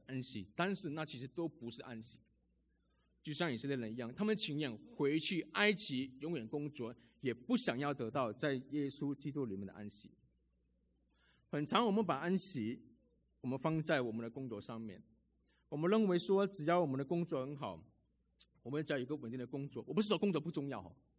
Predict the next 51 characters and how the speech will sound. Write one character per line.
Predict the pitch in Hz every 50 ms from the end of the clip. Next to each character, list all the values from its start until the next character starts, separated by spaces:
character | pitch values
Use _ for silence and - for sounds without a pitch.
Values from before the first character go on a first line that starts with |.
| _ _ _ _ _ _ _ _ _ _ _ _ _ _ _
我 | - 139
只 | 135 147
在 | 202 220
挑 | 214 - 147
战 | 147 190 185
我 | 156
们 | 143 139
弟 | 143
兄 | 160 160
姐 | 156 143 120
妹 | 127 131
讲 | 127 123 104
说， | 110 - - 135 127 131 135 131 - - _ _ _ _
很 | - 151 151
常 | - 196 202
我 | 208
们 | 185 180 160
觉 | 190
得 | 190 190
说 | 175 180 196
有 | 185 160 151 139
稳 | 131 131 135
定 | 160
的 | 170 151
工 | 143 - 185 190 190
作， | - - 160 135 127 131 135 - -
有 | - 165
稳 | 160 151 127 123
定 | 131 147
的 | 147 143
学 | 135 - - 127 120
业， | 131 139 127 117 113 - -
我 | - 135
们 | 127 135 139
人 | 135 123 123 131
生 | - - 147 143 147 143 139
就 | - - 156
会 | 143 143
过 | 139 156 135 123
得 | 117
好 | - - 98 95
一 | 117 123
点。 | 120 - - - _ _ _ _ _ _ _ _ _ _ _ _ _ _
所 | - - - 240
以 |
我 | 233 202
们 | 190 214
努 | 208 165 147
力 | 160 175
赚 | 160 208 202 202
钱， | - - - 135 120 131 156